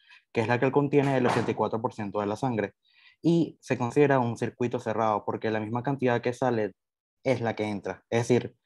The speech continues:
que si hay algún, si varía por algún, alguna patología o algo,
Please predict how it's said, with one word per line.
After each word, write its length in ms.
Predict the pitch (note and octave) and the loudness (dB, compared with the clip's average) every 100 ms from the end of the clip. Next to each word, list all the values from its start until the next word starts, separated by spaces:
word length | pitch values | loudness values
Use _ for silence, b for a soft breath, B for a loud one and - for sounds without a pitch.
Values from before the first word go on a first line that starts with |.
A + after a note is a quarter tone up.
| B B B _ | B B B _
que 500 | - A#2+ A2+ A2 G2 _ _ - - - _ | 2 4 6 4 -2 _ _ -20 -20 -20 _
si 460 | - - A#2+ A2+ A2+ | -18 -4 0 0 2
hay 260 | B2 A#2+ B2 | 2 4 2
algún, 400 | C3 C#3 C#3+ C3 | 2 0 -2 -2
si 200 | C3 A#2 | -2 0
varía 420 | B2 D3+ C3+ C#3 | 2 2 2 0
por 340 | A#2 A2+ F#2+ - | 0 0 -4 -4
algún, 680 | A#2 G#2+ A2 A2 A2 A2 _ - | -6 -6 -8 -8 -10 -12 _ -2
alguna 400 | A#2 A2+ A2+ A2+ | 0 2 0 0
patología 500 | C3 B2+ A2+ A2+ A#2+ | 2 2 2 2 4
o 60 | |
algo, 380 | D#3 C3 D3 - | 4 4 0 -4